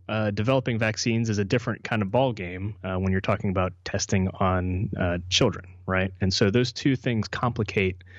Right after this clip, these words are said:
the childhood vaccine thing in the first place. Um, so again, I'm gonna get pretty, pretty far out of my depth here because I don't know, say, how fast, uh, say, measles vaccines and other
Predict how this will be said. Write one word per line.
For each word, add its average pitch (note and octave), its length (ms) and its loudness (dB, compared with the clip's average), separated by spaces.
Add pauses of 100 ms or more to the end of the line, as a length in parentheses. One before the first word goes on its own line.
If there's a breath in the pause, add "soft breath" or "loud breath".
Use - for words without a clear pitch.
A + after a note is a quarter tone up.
(260 loud breath)
the G2 80 0
childhood G2 480 0
vaccine F#2 760 2
thing F#2 640 0
in F#2 80 -2
the F2 80 0
first - 380 0
place. - 460 -2 (400 loud breath)
Um, F#2 520 0 (120)
so G#2+ 280 4
again, A2 220 2
I'm A#2 100 2
gonna A#2+ 120 2
get G2 280 -8
pretty, G2 400 -2 (200)
pretty B2+ 160 2
far G2+ 240 0
out G2+ 140 0
of F#2+ 60 -2
my F2+ 100 0
depth F#2 380 -2
here F#2 340 0
because F#2 260 -2
I F#2+ 60 4
don't G2 200 2
know, F#2+ 560 2
say, F#2 560 2 (340 loud breath)
how G#2 240 0
fast, - 720 -2 (380 loud breath)
uh, F#2 500 0 (100)
say, F#2+ 260 2
measles G2+ 380 2
vaccines F#2 800 0
and F#2+ 320 0
other F#2+ 300 4